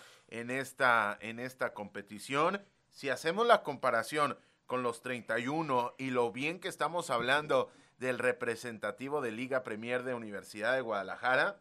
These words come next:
tiene nueve puntos más que el equipo de Aguisol Sánchez. Aunque, ojo, ya conocen la primavera,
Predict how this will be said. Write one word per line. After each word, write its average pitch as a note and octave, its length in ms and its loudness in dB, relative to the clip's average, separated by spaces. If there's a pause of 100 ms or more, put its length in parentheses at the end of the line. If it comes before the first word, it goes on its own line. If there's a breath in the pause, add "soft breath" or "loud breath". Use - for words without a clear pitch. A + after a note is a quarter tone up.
(120)
tiene B2 260 -10
nueve C#3 300 0
puntos C#3 560 -6
más C3+ 300 0
que A2+ 80 -12
el A2 80 -8
equipo A#2+ 380 -8
de A#2 80 -2
Aguisol G#2+ 420 -6
Sánchez. G#2+ 440 -10 (380 loud breath)
Aunque, D#3+ 460 8
ojo, C#3+ 440 8 (480)
ya D#3+ 240 8
conocen G3+ 580 2
la F3+ 140 2
primavera, B2 720 2